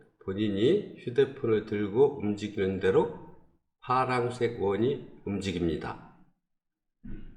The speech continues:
파란색 원이 본인의 위치이므로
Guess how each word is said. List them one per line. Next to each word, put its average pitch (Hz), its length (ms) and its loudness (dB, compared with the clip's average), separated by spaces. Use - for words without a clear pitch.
파란색 123 720 2
원이 110 840 2
본인의 120 600 4
위치이므로 104 1300 0